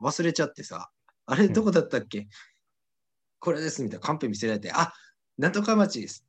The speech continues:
Speaker 1: とてもいい町でした、みたいなこと言って、名前覚えてないやんと。<laughs> あれ見ながら。
Speaker 2: ゆるいね。
Speaker 1: うん、いや、
Speaker 2: まあ、
Speaker 1: ゆるゆるなんよ、
Speaker 2: それがいいんじゃない？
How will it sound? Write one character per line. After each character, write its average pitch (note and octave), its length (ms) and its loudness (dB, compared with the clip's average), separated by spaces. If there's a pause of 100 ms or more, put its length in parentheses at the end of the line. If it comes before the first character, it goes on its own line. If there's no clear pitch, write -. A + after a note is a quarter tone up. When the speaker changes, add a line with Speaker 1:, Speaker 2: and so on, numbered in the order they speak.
(100)
Speaker 1:
と - 100 -4
て G#3+ 80 4
も A#3 120 4
い B3 80 4
い A3+ 40 6
町 F3 200 2
で B2+ 60 2
し - 120 2
た、 - 240 0
み B2 80 -2
た C#3+ 80 2
い C3+ 40 2
な - 40 -2
こ - 80 -6
と - 160 -10
言 G2+ 180 -6
っ - 40 -12 (140)
て、 C3+ 60 -6
名 D#3+ 140 6
前 C4 140 8
覚 A#3+ 200 4
え - 40 6
て B3+ 120 4
な G3 160 6
い C#3+ 40 4
や A2+ 120 2
ん G2 40 -6
と。 G2+ 100 -6 (280)
<laughs> - 520 -8
あ - 20 4
れ C#3 40 4
見 A#2+ 100 0
な C3 140 2
が A#2 120 2
ら。 G#2+ 80 -6 (4000)
Speaker 2:
ゆ A#2+ 140 0
る C3+ 100 4
い B2 60 4
ね。 G2 320 -2 (320)
Speaker 1:
う A#2 80 -6
ん、 G#2 80 -2
い G#2 100 -8
や、 A2+ 100 0
Speaker 2:
ま - 100 0
あ、 - 20 -2
Speaker 1:
ゆ A#2+ 100 0
る - 20 2
ゆ C#3 80 6
る - 0 -
な - 80 8
ん D#3+ 40 6
よ、 D3+ 40 2
Speaker 2:
そ - 20 2
れ - 0 -
が - 0 -
い - 0 -
い D#3 80 2
ん F#3 40 2
じ F#3 60 4
ゃ - 40 0
な - 60 -6
い？ E3+ 120 -14